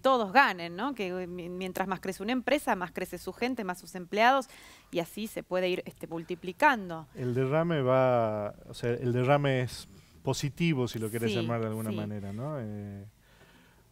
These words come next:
Speaker 2: vos generando más empresas, generás más empleo. Al haber más empleo, tenés más gente que, que cobra un salario, que tiene un ingreso,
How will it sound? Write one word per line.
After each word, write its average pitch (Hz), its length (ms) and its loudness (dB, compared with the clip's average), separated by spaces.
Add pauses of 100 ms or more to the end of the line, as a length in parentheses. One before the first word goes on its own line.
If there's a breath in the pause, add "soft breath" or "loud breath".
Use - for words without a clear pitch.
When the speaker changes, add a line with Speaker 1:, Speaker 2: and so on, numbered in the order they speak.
(100)
Speaker 2:
vos 117 300 -2
generando 120 440 0
más 120 200 2
empresas, 135 440 0
generás 110 320 -6
más 110 180 -6
empleo. 147 540 2 (540 soft breath)
Al 110 180 -2
haber 110 240 0
más 117 180 -2
empleo, 120 840 2 (100)
tenés 113 240 -4
más 113 240 -2
gente 117 320 -6
que, 110 260 -6
que 107 120 -12
cobra 117 240 -2
un 117 80 -4
salario, 131 500 2
que 113 80 -4
tiene 120 200 -6
un 117 60 -4
ingreso, 139 640 -2